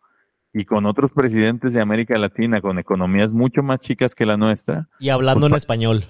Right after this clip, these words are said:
Speaker 1: Y hablando en español, sobre todo.
Speaker 2: No lo pongan a
Speaker 1: Además,
Speaker 2: hablar.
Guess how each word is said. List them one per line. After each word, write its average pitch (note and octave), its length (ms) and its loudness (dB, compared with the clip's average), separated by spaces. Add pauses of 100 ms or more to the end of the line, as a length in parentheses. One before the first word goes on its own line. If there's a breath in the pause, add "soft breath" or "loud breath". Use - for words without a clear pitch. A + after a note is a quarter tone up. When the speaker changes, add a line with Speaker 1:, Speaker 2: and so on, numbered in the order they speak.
(460)
Speaker 1:
Y A2+ 80 2
hablando F#2 340 0
en F#2+ 40 -6
español, A2+ 640 0
sobre G2 260 2
todo. C#3 380 0
Speaker 2:
No A2 80 -4
lo A#2+ 100 -6
pongan B2+ 360 0
a A#2 40 2
Speaker 1:
Además, C3 380 0
Speaker 2:
hablar. A2 220 -10